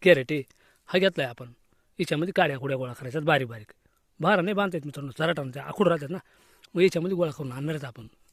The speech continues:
शेकोटीसाठी. लय थंडी राहते गावाकडं. आदित्य आणि त्याची आई गेले तिकडं खाली, आपण चालू आहे आता तिकडं. चला इकडं रानामध्ये आपल्याला काड्या गोळा करायचा आलं,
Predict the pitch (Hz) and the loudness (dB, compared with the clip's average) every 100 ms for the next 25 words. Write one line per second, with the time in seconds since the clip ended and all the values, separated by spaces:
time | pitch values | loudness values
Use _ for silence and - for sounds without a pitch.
0 | _ - 208 135 113 127 113 104 _ _ | _ -4 -2 -2 -6 -10 -10 -18 _ _
1 | _ _ - - 185 220 208 170 160 135 | _ _ -16 0 2 6 4 4 0 -4
2 | 123 120 131 _ _ _ - _ _ _ | -8 -10 -14 _ _ _ -20 _ _ _
3 | - - - 160 - - _ _ _ - | -20 -20 -20 -20 -20 -20 _ _ _ -20
4 | _ - 160 170 147 185 185 - 151 135 | _ 0 4 4 2 -2 -2 -6 -4 -4
5 | 135 170 160 147 139 139 170 _ _ _ | -4 -6 -6 -8 -6 -4 -6 _ _ _
6 | - 135 131 120 151 147 147 143 107 120 | -16 -12 -10 -4 -2 -2 -6 -12 -14 -10
7 | 123 - _ _ _ _ - _ _ _ | -10 -12 _ _ _ _ -20 _ _ _
8 | _ 185 165 139 127 - _ - 165 131 | _ -6 -2 -2 -4 -10 _ 0 2 2
9 | 135 156 135 135 214 - 160 131 120 117 | -2 -2 -2 -8 -8 -2 0 0 -4 -10
10 | 117 110 120 | -12 -10 -12